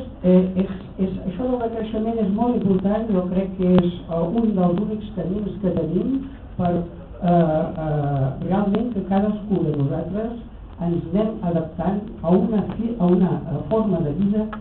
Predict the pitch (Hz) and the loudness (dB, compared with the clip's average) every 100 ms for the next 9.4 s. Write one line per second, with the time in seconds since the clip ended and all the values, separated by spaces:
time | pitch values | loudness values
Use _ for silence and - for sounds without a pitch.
0 | - - 196 - 196 196 - - 262 247 | -12 -4 -4 -2 -4 -4 -6 2 4 4
1 | 226 233 214 190 190 190 196 190 175 180 | 2 -2 0 0 -2 -2 -2 -4 -4 -4
2 | 175 170 127 120 117 - - - - - | -4 -6 -6 -6 -8 -12 -16 -18 -14 -4
3 | 202 233 233 214 196 185 175 170 160 147 | 0 0 -2 -2 -2 0 -2 -2 -2 -4
4 | 180 175 - 160 147 - 165 160 - - | -2 -2 -4 -8 -8 -6 -4 -4 -8 -10
5 | - - - - - - - - - - | -10 -10 -12 -14 -14 -16 -16 -16 -16 -16
6 | - - - - - - - - - 165 | -16 -16 -16 -16 -16 -16 -16 -14 -6 -2
7 | 180 180 214 185 180 180 143 - 190 147 | 0 -2 -2 -2 0 -2 -4 -4 -4 -2
8 | 143 151 190 262 - 180 160 147 135 - | -2 -2 -2 -4 -4 -6 -4 -4 -6 -10
9 | - 143 147 - | -12 -4 -2 -2